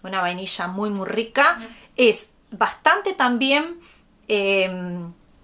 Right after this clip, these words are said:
preponderante su lavanda, también acompaña un poco el jazmín. La rosa yo sí que no la siento. La rosa no la siento, siento mucha lavanda,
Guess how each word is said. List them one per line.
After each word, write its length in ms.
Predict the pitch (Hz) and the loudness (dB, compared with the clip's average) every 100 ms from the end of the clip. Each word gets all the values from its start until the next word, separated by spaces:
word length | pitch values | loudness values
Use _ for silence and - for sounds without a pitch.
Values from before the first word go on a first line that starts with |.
| _ _ _ _ _ | _ _ _ _ _
preponderante 760 | - 214 220 214 208 233 254 269 | 4 6 6 4 6 6 4 0
su 320 | - - 214 | -2 0 0
lavanda, 840 | 202 190 180 185 226 254 269 262 262 | 2 4 4 6 6 6 2 0 2
también 320 | 269 294 370 | 2 2 0
acompaña 580 | 370 294 247 269 277 262 | 2 0 2 2 2 -2
un 100 | 233 | -2
poco 240 | 247 247 | -2 -2
el 100 | 226 | -4
jazmín. 420 | - 190 226 277 - | -6 -6 -2 -2 0
La 180 | 262 262 | 2 2
rosa 320 | 330 349 349 | 2 0 -4
yo 160 | - | -4
sí 160 | 277 254 | -4 -4
que 120 | 220 | -4
no 80 | 202 | -4
la 140 | 190 | -6
siento. 540 | 175 - 160 165 165 160 _ - - - - | -8 -10 -14 -14 -12 -14 _ -20 -20 -20 -16
La 180 | 196 220 | 0 4
rosa 320 | 247 294 311 | 6 4 2
no 140 | 285 247 | 2 2
la 80 | - | 2
siento, 280 | 220 185 | -2 -6
siento 360 | 190 262 254 240 | -4 -4 0 2
mucha 340 | 254 349 349 | 2 0 2
lavanda, 560 | 285 226 220 247 277 330 | 4 4 4 2 2 0